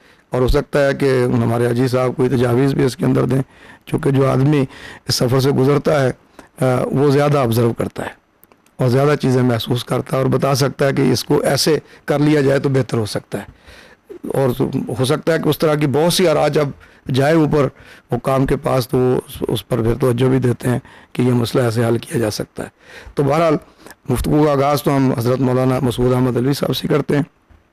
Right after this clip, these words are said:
مولانا سے یہ جانتے ہیں کہ حجاج کرام کو یہ جو کہا جاتا ہے ضیوف الرحمان، تو کیا اس کا مطلب ہے؟ اور پھر ان کی جو خدمت ہے، ان کی دیکھ بھال ہے، وہ کس طرح کی عبادت ہے؟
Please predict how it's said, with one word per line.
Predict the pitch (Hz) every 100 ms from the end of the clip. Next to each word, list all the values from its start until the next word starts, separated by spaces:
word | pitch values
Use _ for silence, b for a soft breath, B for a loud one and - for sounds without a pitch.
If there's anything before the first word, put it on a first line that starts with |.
| _ _ - -
مولانا | 113 135 143
سے | 131 135
یہ | 131
جانتے | 127 127 143
ہیں | 131 B B B B _
کہ | 135
حجاج | 123 123 127 139
کرام | 139 135 135
کو | 135
یہ | 131
جو | 127 127
کہا | 120
جاتا | 120 117 - 131
ہے | 113
ضیوف | 117 113
الرحمان، | 123 104 107 107 95 _ _ _ _ _ b b b _ -
تو | 135
کیا | - - 139
اس | 127 -
کا | 131
مطلب | 117 120 113 104
ہے؟ | 110 120
اور | 127 127 123 117 120 113
پھر | - -
ان | 139 127
کی | 135 131
جو | 123 117 113 B B B B
خدمت | - 151 135 143 - 120
ہے، | 117 113 127 _ b b _ _
ان | 151 127
کی | - 123
دیکھ | 135 120
بھال | 120 120 113
ہے، | 110 104 120 b b _
وہ | 165
کس | - 196 -
طرح | 156
کی | 127 127
عبادت | 110 107 113 113 -
ہے؟ | -